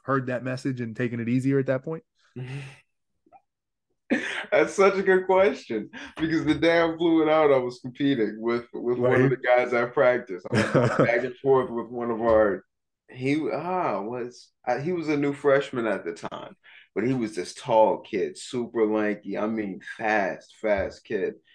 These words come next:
Speaker 2: This, I mean, it, it's like a, when, when you're a senior on a team and you're looking at the team and you're looking at some of these freshmen coming on the team, it's like, "Well, I'm glad we got you."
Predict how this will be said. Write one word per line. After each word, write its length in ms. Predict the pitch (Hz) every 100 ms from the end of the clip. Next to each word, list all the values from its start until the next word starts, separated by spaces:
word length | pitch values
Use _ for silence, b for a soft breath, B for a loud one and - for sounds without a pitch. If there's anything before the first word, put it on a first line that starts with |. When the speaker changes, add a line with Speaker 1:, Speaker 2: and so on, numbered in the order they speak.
| b _
Speaker 2:
This, 440 | 64 76 110 - -
I 120 | 98
mean, 160 | 113 107
it, 240 | 107 113 101
it's 320 | 127 127 - _
like 320 | 110 113 113
a, 200 | 107 95 - _ _ _ -
when, 380 | 104 113 107
when 140 | 110 113
you're 240 | 123 123
a 60 | 123
senior 500 | - 131 120 117 113
on 60 |
a 100 | 110
team 300 | 110 117 113
and 100 | 110
you're 140 | 110 110
looking 220 | 113 110
at 160 | 104 -
the 80 | 98
team 380 | - 107 104
and 380 | 98 98 98 104
you're 160 | 104 110
looking 280 | 110 110 101
at 180 | 101
some 180 | - 110
of 120 | 107 -
these 180 | 104 -
freshmen 420 | - 110 107 107
coming 220 | 107 98
on 140 | 95 95
the 80 | 95
team, 340 | 110 104 95
it's 160 | 98 98
like, 140 | 90
"Well, 380 | 107 110 110 110
I'm 100 | 107
glad 320 | 107 98 95
we 120 | 98
got 260 | 92 80 73
you." 180 | 80